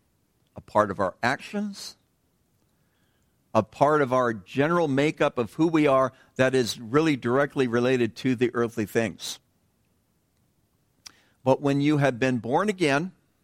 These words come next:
or born from above, you have entered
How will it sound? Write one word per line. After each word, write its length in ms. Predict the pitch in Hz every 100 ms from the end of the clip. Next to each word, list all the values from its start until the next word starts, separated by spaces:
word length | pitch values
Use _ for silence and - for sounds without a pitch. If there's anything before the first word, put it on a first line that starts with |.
| _ _ _ _ _ _ _ _ _ _ _ _ _ _ _ _ _ -
or 80 | 82
born 260 | 92 131
from 200 | 151 160
above, 400 | 160 131 107 147 _ _ _ _ _ _ _ _ _ _ _ _ _ _ _ _ _ _ _ _ _ _ _
you 360 | 107 110 147 185
have 300 | 170 160 - -
entered 540 | 151 165 156 139